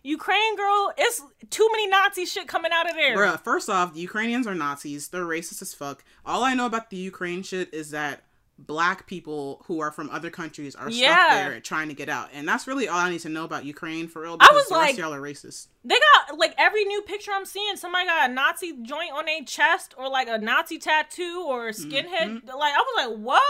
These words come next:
Speaker 1: "Whoa."
Speaker 2: Yeah, and just the fact they're just being, like, super racist to, like, all of, like, black people that are there, and they're just like, "Hey, we're trying to get out," and, like, they're not letting them leave for whatever reason.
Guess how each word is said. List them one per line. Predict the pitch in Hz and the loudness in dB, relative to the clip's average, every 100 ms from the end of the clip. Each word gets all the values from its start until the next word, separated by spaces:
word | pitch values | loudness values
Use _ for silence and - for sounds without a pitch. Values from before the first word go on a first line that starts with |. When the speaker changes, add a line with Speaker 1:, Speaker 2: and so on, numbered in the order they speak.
| 571 480 | 4 0
Speaker 1:
"Whoa." | 254 208 170 - _ - | -2 -6 -8 -18 _ -14
Speaker 2:
Yeah, | 147 151 131 | -10 -8 -8
and | 117 156 | -8 -8
just | 185 - | -8 -8
the | 180 | -8
fact | 170 139 | -8 -6
they're | 165 | -8
just | 185 175 | -8 -8
being, | 175 | -8
like, | 143 - | -8 -10
super | 185 190 | -8 -6
racist | 156 156 - 147 147 - | -6 -6 -8 -10 -10 -12
to, | 143 | -10
like, | 135 135 120 | -10 -10 -12
all | - 147 | -10 -8
of, | 151 147 | -8 -8
like, | 139 135 - | -10 -10 -6
black | 143 156 | -4 -4
people | 185 151 151 | -6 -10 -10
that | 139 | -10
are | 143 | -10
there, | 143 147 139 | -8 -8 -8
and | 131 139 | -8 -10
they're | 147 | -10
just | 139 | -10
like, | 127 | -10
"Hey, | 139 175 170 | -8 -6 -6
we're | 151 | -8
trying | - 165 | -8 -8
to | 151 | -8
get | 147 143 | -8 -4
out," | 160 160 160 | -2 -2 -4
and, | 147 139 | -6 -10
like, | 131 | -12
they're | 131 143 | -12 -10
not | 143 143 101 | -6 -8 -8
letting | 147 156 | -10 -12
them | 135 131 | -14 -12
leave | 156 165 156 | -8 -8 -8
for | - 170 | -8 -10
whatever | 156 160 160 151 | -8 -10 -10 -10
reason. | 156 156 160 156 156 | -10 -10 -10 -10 -12